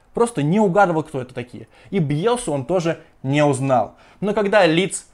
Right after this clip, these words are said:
поднялся в А П Л, Илья Геркус написал у себя в Твиттере: «Вот, настоящий Юнайтед вернулся», намекая, что Лидс Юнайтед настоящий, а М Ю это так себе.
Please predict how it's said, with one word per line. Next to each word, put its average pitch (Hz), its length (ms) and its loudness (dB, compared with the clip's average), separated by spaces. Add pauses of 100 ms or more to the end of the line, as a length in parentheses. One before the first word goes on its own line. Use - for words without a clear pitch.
(140)
поднялся 156 600 2
в 120 140 -12
А 151 120 4
П 143 200 0
Л, 190 240 0 (140)
Илья 175 280 -2
Геркус 208 340 -4
написал 196 320 -4
у - 20 -8
себя 151 180 -6
в - 40 -16
Твиттере: 160 340 -6
«Вот, 185 300 0 (340)
настоящий 185 680 -2
Юнайтед 156 580 0
вернулся», 156 480 0
намекая, 131 400 2
что - 240 -8 (140)
Лидс 160 240 -2
Юнайтед 131 360 -4
настоящий, 220 640 -6
а 160 140 2
М 160 100 2
Ю 240 180 -2
это 226 200 -4
так 156 300 2
себе. 104 260 -12